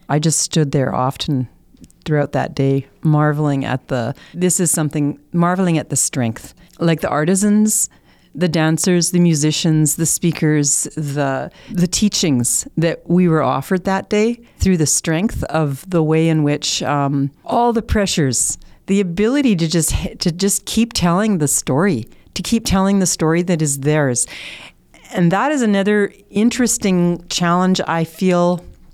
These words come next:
not challenge, but a nudge, is that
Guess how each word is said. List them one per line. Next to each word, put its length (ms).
not 160
challenge, 560
but 280
a 80
nudge, 520
is 140
that 280